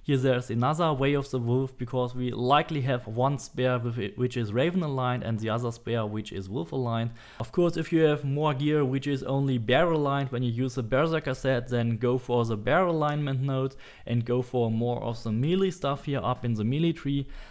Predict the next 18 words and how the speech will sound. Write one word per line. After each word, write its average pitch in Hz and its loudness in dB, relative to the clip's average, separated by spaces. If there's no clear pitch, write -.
But 139 4
I 151 4
think 156 -2
here 156 0
with 139 0
one 139 2
hundred 160 0
thirty 135 -2
points, 139 0
that's 156 -2
very 131 0
solid, 123 -2
that's 127 0
a 120 0
very 120 0
solid 113 -4
skill 156 0
tree. 170 -4